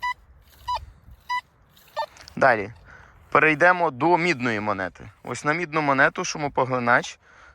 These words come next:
частково може погіршити саме результати. Ну, зараз ми це спробуємо перевірити.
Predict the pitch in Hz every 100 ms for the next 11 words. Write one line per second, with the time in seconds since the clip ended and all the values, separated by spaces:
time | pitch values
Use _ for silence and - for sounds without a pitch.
0 | _ - 135 - 160 160 120 123 131 127
1 | 156 - - - _ _ - 127 127 131
2 | - 151 - - _ _ - _ - -
3 | - - _ - 156 139 120 110 - -
4 | - - - 135 135 135 113 113 98 165
5 | 180 135 143 135 - 127 120 120 - 147
6 | 139 127 120 123 113 101 95 -